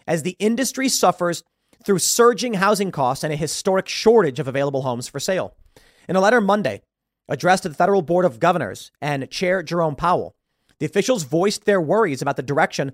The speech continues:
of monetary policy and the impact it is having on the beleaguered real estate market. The National Association of Home Builders, the Mortgage Bankers Association, and the National Association of Realtors said they wrote a letter to convey profound concern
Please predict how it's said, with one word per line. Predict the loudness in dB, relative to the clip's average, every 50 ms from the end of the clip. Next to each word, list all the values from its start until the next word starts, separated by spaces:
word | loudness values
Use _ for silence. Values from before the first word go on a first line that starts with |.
| _ _ _
of | -6 -6 -4
monetary | -2 -4 -4 -2 -2 -4 -4
policy | -4 -4 -2 -2 -2 -2 -4 -4 -4 -4
and | -4 -4
the | -4 -2
impact | -2 -2 0 0 -2 -2 -2
it | -2 -6
is | -6 -4
having | -4 -4 -4 -4 -4 -6 -8
on | -8 -6 -6 -4
the | -4
beleaguered | -4 -2 -2 -4 -4 -4 -6 -6 -4
real | -4 -4 -4
estate | -6 -6 -8 -10 -6
market. | -6 -6 -6 -6 -8 -12 -18 _ _ _ _ _ _ _ _ _ _ _ _ _ _ _ -20 -20 -20 -20 -14 _
The | -2 -2
National | 0 0 0 0 0 0
Association | 0 0 2 0 0 0 0 0 -2 -2 -2 -2 -4
of | -2
Home | 0 0 0 0 0
Builders, | -2 -4 -4 -6 -12 -16 -16 -18 -20 _ _ _ _ _ _ _ _
the | -4
Mortgage | -2 0 2 2 2 0 -2 -4 -4
Bankers | -4 -4 -2 -2 -4 -4
Association, | -2 -2 -4 -2 -2 -2 -4 -4 -4 -6 -8 -10 -12 _ _ _ _ _ _ _
and | -6 -4
the | -2
National | -2 -2 -2 -2 -2 -2 -2
Association | 0 0 0 0 -2 -2
of | -4 -4
Realtors | -2 -2 -2 -2 -2 -2 -2
said | -2 -2 -2 -2
they | -2
wrote | -2 -2 -2 0
a |
letter | 0 0 -2 -2
to | -4 -6
convey | -8 -8 -6 -4 -6
profound | -6 -6 -10 -8 -6 -4 -2 -2 -4 -4 -6
concern | -10 -8 -8 -4 -2 0 0 0 -2 -6 -10